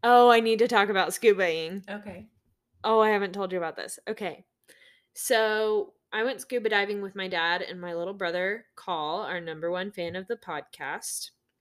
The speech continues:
Speaker 1: And, um, basically, you get all the gear, and I kept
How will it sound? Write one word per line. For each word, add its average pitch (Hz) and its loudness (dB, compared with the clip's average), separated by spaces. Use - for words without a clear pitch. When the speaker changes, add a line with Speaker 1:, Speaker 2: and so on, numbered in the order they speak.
Speaker 1:
And, 208 -2
um, 170 0
basically, 269 4
you 220 -4
get 208 4
all 196 0
the 185 -2
gear, 254 4
and 185 -2
I 302 6
kept 370 0